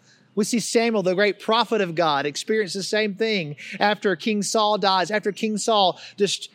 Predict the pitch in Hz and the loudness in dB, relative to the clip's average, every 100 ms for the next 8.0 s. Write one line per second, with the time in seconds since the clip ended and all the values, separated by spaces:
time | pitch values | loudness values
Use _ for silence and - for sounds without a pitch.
0 | _ - 190 143 233 226 - 175 214 220 | _ -2 0 4 2 2 -2 0 2 4
1 | 202 202 170 - 233 233 226 233 226 208 | 2 0 -4 0 2 4 2 4 4 2
2 | 160 - 220 - 254 240 180 175 247 294 | 0 -2 -2 2 2 0 -4 0 2 2
3 | - 202 202 208 - 190 156 151 285 294 | 2 2 2 2 2 2 0 2 4 6
4 | 311 262 - - - _ _ _ - 330 | 4 4 -2 -20 -20 _ _ _ 0 4
5 | 320 226 - - 175 175 190 247 277 - | 6 4 2 -2 0 0 2 2 2 -2
6 | - 156 254 294 269 240 277 214 240 247 | -8 2 6 6 6 6 4 4 2 2
7 | - - 247 220 180 208 190 196 165 | -2 -4 0 0 2 2 2 0 0